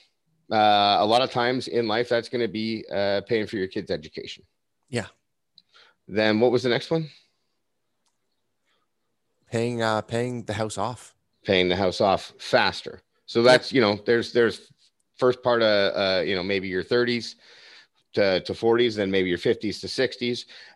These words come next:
Speaker 1: and then building for your retirement, which
Speaker 2: Yep.
Speaker 1: is doing it the whole time, obviously.
Speaker 2: Yeah, and it, it, it could, we say paying the house off, but it could be, no, getting into your dream house. That, that could be
Speaker 1: Mm-hmm.
Speaker 2: it. It could, so there, there's, there's different variations in there, but something about the house and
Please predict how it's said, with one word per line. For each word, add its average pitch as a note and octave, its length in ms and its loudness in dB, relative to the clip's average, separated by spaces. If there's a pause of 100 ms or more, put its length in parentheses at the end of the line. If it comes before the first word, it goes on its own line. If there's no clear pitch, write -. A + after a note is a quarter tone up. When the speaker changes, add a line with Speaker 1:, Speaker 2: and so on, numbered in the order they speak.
Speaker 1:
and A#2 200 0
then A2+ 360 0 (180)
building A#2+ 280 2
for C3 120 0
your A2 140 6
retirement, G2+ 480 0 (260)
which G#2 160 -4
Speaker 2:
Yep. F3 100 -2
Speaker 1:
is - 100 -12 (340)
doing G#3+ 240 2
it C3+ 120 2
the B2+ 80 -4
whole A#2+ 240 4
time, C3+ 520 -6
obviously. C#3 560 -2
Speaker 2:
Yeah, D#3+ 80 0
and D#3 120 -2
it, E3 220 -2
it, E3 180 -2
it D#3 140 -2
could, F3 340 2
we D#3 140 0
say F#3+ 180 4
paying D#3+ 240 2
the B2 60 -2
house B2+ 260 -2
off, B2 260 2
but A#2+ 120 2
it A#2+ 100 -4
could D#3+ 240 -2
be, C3 160 0
no, D3 260 2
getting C3 260 2
into B2+ 180 -4
your A2 100 -2
dream G#2+ 240 -4
house. A#2 320 -4
That, G2+ 220 -2
that B2 220 0
could A2+ 200 -2
be A2 120 -2
Speaker 1:
Mm-hmm. D3+ 100 4
Speaker 2:
it. F#3+ 100 -2
It G3 100 -12
could, - 240 -4
so C#3 160 4
there, C#3 200 4
there's, C#3+ 240 2
there's D3 180 0
different D3 320 0
variations A#2 640 0
in C3 100 -2
there, F#2+ 140 -2
but F2+ 120 -6
something D3+ 260 -2
about C3 260 0
the A2 60 -4
house A#2+ 360 -2
and G#2 320 -6